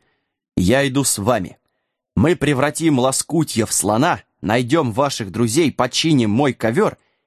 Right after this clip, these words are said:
и я смиренно попрошу разрешения принять участие в войне против хана Ифритов. Мне так понравилось работать с вами в паре". "Весьма польщен, коллега, весьма польщен.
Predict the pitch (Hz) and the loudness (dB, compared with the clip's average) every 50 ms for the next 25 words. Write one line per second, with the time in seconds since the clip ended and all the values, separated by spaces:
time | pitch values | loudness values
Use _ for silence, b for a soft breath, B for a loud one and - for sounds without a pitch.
0 | _ _ - 98 101 101 107 160 165 - - - 123 127 131 127 156 208 220 208 | _ _ -2 0 0 2 2 2 0 0 0 0 2 2 2 2 2 0 0 0
1 | 196 180 165 139 156 - - 139 131 - - 175 165 151 120 123 123 120 - - | 0 0 0 -2 -2 -2 -2 -2 -2 -2 -2 0 0 0 2 2 0 0 0 0
2 | 160 185 175 147 120 107 - 107 110 110 127 135 - - 107 - - 151 175 180 | 2 2 2 2 2 0 0 0 0 0 0 0 -2 -4 -6 -2 0 0 0 0
3 | 143 - - 113 107 101 92 85 98 113 120 120 117 127 156 170 147 - 120 120 | 0 -2 -4 -2 -2 -2 0 0 0 2 2 2 2 4 2 2 0 -2 -4 -4
4 | - 113 - - - 123 123 123 113 107 - - - 123 107 - - - - _ | -4 -4 -6 -4 -2 -2 0 0 -2 -2 -2 -2 -2 -2 -2 -4 -8 -12 -14 _
5 | _ _ _ _ _ _ _ _ _ _ _ - 92 95 107 113 110 - - 151 | _ _ _ _ _ _ _ _ _ _ _ -2 0 2 2 2 0 0 0 -2
6 | 143 - - - 123 120 117 120 135 143 127 117 107 101 - 104 107 117 117 120 | -2 -2 -2 -2 0 0 0 0 0 0 0 -2 -4 -4 -4 -2 -2 -2 0 0
7 | 135 131 - 95 - - - 104 123 127 104 92 - - - - 127 147 147 107 | -2 -2 -2 -4 -4 -4 -2 0 -2 -2 -2 -4 -8 -8 -2 -2 0 0 0 -4
8 | - _ _ _ _ _ _ _ _ _ _ _ _ _ _ _ _ - - 87 | -8 _ _ _ _ _ _ _ _ _ _ _ _ _ _ _ _ -4 -2 0
9 | 92 107 104 - - 104 117 123 - 127 123 117 - - - - 127 131 120 - | 0 0 0 0 0 0 0 0 0 0 -2 -2 -2 -4 -2 0 0 0 0 0
10 | - 104 101 92 92 85 92 82 95 98 - - 101 117 127 117 - 143 123 107 | -2 -2 -2 -2 -4 -4 -4 -2 -2 -2 -2 0 0 0 0 0 -2 -4 -4 -4
11 | - - - 104 85 67 - | -4 -6 -4 -4 -6 -6 -8